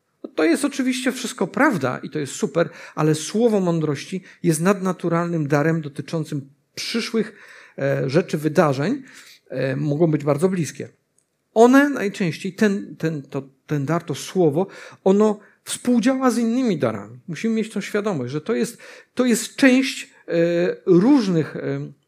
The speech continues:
przejawów Bożej, e, duchowej aktywności.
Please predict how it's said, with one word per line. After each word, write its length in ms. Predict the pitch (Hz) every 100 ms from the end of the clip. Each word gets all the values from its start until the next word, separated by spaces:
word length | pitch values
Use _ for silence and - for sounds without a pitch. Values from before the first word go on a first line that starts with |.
| _ -
przejawów 640 | - - 185 202 180 160 135
Bożej, 440 | 156 151 160 143 - - -
e, 260 | 139 135 135
duchowej 460 | 160 - 175 156
aktywności. 760 | - - 156 160 123 - 185